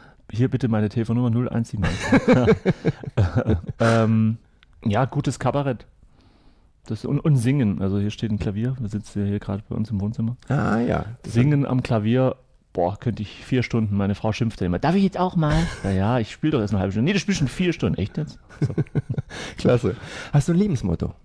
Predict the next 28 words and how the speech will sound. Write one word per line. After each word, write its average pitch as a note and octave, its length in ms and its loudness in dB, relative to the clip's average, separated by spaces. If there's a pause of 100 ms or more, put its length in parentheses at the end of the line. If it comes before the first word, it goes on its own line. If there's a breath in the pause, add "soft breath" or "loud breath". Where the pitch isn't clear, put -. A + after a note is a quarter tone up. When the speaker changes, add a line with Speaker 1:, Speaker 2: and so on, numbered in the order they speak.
(1500 loud breath)
Speaker 1:
Ähm, A#2+ 340 4 (180)
das, - 300 -4
das D3+ 160 -2
hat A3 140 2
so B3 80 0
gewechselt. D#3 600 0
Als G#2+ 200 -2
ich B2+ 80 -2
den A#2 380 2 (260)
Film D3+ 240 0
gesehen C#3+ 260 2
hab, D3+ 160 0
Club D#3 240 -2
der B2+ 140 0
Toten B2+ 260 0
Dichter, F#3 380 -2 (120)
da A2+ 120 -2
Speaker 2:
Mhm. F#2 40 0
Speaker 1:
war G#2 60 2
ich B2 140 0
ein G2+ 100 2
junger D#3 260 2
Mann C3 280 0 (120)
mit F2+ 220 -4
Robin G#2+ 320 2
Williams, C#3+ 360 -2
der A2 100 -4
Film. C3 240 -2